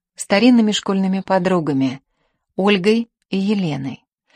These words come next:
с которыми мы не виделись к тому моменту уже лет шесть-восемь. И вдруг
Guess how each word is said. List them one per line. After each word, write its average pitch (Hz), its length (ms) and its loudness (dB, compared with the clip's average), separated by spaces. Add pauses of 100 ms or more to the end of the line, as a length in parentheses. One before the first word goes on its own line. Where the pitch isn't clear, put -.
(220)
с - 100 -12
которыми 233 400 4
мы 220 140 4
не 214 120 4
виделись 202 400 -2
к - 80 -20
тому 185 240 0
моменту 233 680 0 (200)
уже 185 220 -4
лет 180 440 -6
шесть-восемь. 196 1000 -6 (640)
И 202 120 0
вдруг 302 420 0